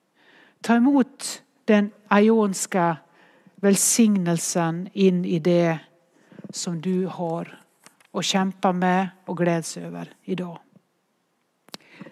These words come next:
Välsigna oss, Gud, med solens ljus ovan oss,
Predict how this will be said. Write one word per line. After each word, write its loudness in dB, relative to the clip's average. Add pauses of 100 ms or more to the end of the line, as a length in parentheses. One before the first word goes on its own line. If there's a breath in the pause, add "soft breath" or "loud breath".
Välsigna 6
oss, 2
Gud, 2
med 2
solens 2
ljus -2
ovan -2
oss, -14